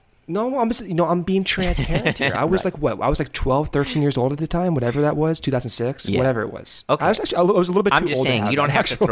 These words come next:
Speaker 1: actually.
Speaker 2: yourself under the bus like that. I definitely
Speaker 1: I'm
Speaker 2: didn't
Speaker 1: sorry.
Speaker 2: own a Juan Pierre anything, so I'm not
Speaker 1: What was
Speaker 2: gonna
Speaker 1: the
Speaker 2: say
Speaker 1: worst
Speaker 2: that.
Speaker 1: jersey you ever owned?
Speaker 2: Mark DeRosa.
Speaker 1: That's not a bad one.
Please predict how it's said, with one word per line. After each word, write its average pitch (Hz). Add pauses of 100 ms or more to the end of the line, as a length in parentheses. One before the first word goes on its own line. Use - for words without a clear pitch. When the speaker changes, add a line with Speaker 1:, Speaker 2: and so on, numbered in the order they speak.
Speaker 1:
actually. 107
Speaker 2:
yourself 95
under 87
the 90
bus 87
like 87
that. 65
I 101
definitely 101
Speaker 1:
I'm 98
Speaker 2:
didn't 95
Speaker 1:
sorry. -
Speaker 2:
own 90
a 90
Juan 87
Pierre 87
anything, 87
so 87
I'm 85
not 87
Speaker 1:
What 151
was 165
Speaker 2:
gonna 156
Speaker 1:
the 123
Speaker 2:
say 131
Speaker 1:
worst 131
Speaker 2:
that. 139
Speaker 1:
jersey 127
you 107
ever 107
owned? - (1300)
Speaker 2:
Mark 107
DeRosa. 92 (840)
Speaker 1:
That's -
not 311
a 294
bad -
one. 117